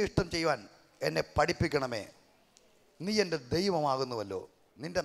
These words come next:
നല്ല ആത്മാവ് നേർനിലത്തിൽ എന്നെ നടത്തുമാറാകട്ടെ." നിന്റെ ഇഷ്ടം ചെയ്യാൻ എന്നെ, എത്ര പേർ പ്രാർത്ഥിക്കും, "കർത്താവ്, നിന്റെ ഇഷ്ടം ചെയ്യാൻ എന്നെ പഠിപ്പിക്കണം, നീ എൻ്റെ ദൈവമാണ്, നീ എൻ്റെ ദൈവമാണ്"? എത്ര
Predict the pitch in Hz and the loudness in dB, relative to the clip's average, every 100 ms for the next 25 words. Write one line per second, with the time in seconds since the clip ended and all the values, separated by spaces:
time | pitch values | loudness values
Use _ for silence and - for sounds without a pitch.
0 | 147 185 214 196 170 165 156 151 127 95 | 0 -2 0 0 0 -2 -2 2 0 -2
1 | - _ _ - 113 131 151 196 220 208 | -10 _ _ -18 -10 -6 2 4 4 4
2 | 175 175 185 170 117 - - _ 139 151 | 0 2 2 0 -4 -8 -18 _ -4 -2
3 | 131 123 135 147 143 156 123 110 101 92 | -2 -4 -4 -2 -2 0 0 0 -4 -8
4 | - _ _ - - - 220 262 226 208 | -16 _ _ -20 -20 -6 0 2 2 0
5 | - 247 202 165 180 180 139 170 185 - | 0 0 0 -4 -2 -2 -4 -6 -8 -10
6 | _ _ _ _ _ _ _ - - _ | _ _ _ _ _ _ _ -20 -20 _
7 | - 160 208 185 135 135 143 135 165 190 | -10 -4 -2 -2 0 0 -2 -6 -4 -4
8 | 208 233 226 - 208 170 175 160 151 196 | -2 0 0 0 -2 -2 0 0 0 -2
9 | 180 - - - - - - - - - | -2 -8 -20 -20 -20 -20 -20 -20 -20 0
10 | 165 220 208 196 131 - - _ _ _ | 2 2 -2 -2 -4 -6 -16 _ _ _
11 | - 220 302 247 170 - 208 254 233 160 | -8 -2 0 0 0 0 2 4 4 2
12 | 110 104 - _ _ _ _ - 277 330 | -2 -8 -14 _ _ _ _ -6 -2 0
13 | 294 254 160 202 254 247 185 143 170 - | 0 0 -2 -2 0 0 -2 0 -2 0